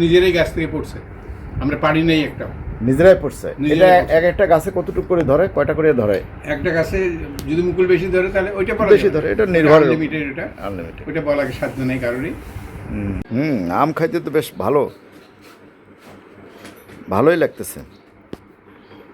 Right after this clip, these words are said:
Speaker 2: আমি তো কল্পনাই করতে পারতেছি না যে আসলে এখানে এসে আপনি আম দেখাবেন এবং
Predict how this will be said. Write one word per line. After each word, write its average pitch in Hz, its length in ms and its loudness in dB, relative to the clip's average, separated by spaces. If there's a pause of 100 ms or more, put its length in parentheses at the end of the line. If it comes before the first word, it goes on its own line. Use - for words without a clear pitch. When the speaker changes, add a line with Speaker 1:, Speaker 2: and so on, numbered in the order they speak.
(280)
Speaker 2:
আমি 117 160 -2
তো 143 120 -4
কল্পনাই 151 480 0
করতে - 220 -4
পারতেছি - 320 -8
না 110 120 -6 (580)
যে 104 120 0
আসলে 135 340 0 (240)
এখানে 135 240 -6 (120)
এসে 123 200 -6 (720)
আপনি 110 160 -4 (160)
আম 131 100 0 (200)
দেখাবেন 160 420 0 (360)
এবং 127 120 -2